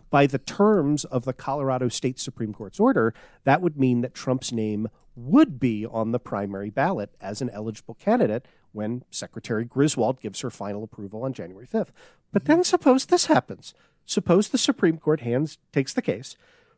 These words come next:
and hands down a decision in February or March that affirms. That would mean that you would have an ineligible candidate on the ballot who's overwhelmingly likely to win. Uh,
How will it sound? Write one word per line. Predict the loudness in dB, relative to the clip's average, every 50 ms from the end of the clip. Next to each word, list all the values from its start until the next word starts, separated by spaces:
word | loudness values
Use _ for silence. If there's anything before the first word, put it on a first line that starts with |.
| _ _ 2
and | 4 6
hands | 8 6 6 4 4
down | 4 6 6 6
a | 6
decision | 4 2 4 4 4 4 6 4 6
in | 6 4 4 0 -4
February | _ _ _ 0 2 2 2 0 2 2 4 4 4 4
or | 2 2
March | 2 2 4 4 2 2 -2 -8 -12 -12 _ _ _ _ _ _ _ _ _ _
that | -2 -2 -2 -2 _ _ _ -6
affirms. | -6 -2 2 4 4 4 4 0 -2 -4 _ -14 -16 -16 -16 _ _ _ _ _ _ _ _ 2
That | 4 4 4 2
would | 0 0 2
mean | 2 4 4 6 6 6 4 4 2 0 -2 -6 -12 _
that | -12 -8
you | -4 -2
would | 0 2
have | 2 4 4 2
an | 0 0 0 _
ineligible | 6 6 6 6 4 4 4 2 4 2 2 2 2 2
candidate | 2 2 4 4 6 4 4 4 4 4
on | 4 2 2 4 4
the | 0 4
ballot | 6 6 6 6 6 2 0 -2 -4 _ _ _ _ _ _ _
who's | 4 4 6 6 4 6
overwhelmingly | 6 6 6 8 8 6 6 8 6 6 6 6 6 4 4 4 4 4
likely | 4 4 4 4 4 4 2 4
to | 4 4
win. | 4 4 2 2 2 0 -4 -8 -10 -16 _ _ _ _ -2
Uh, | 2 2 2 2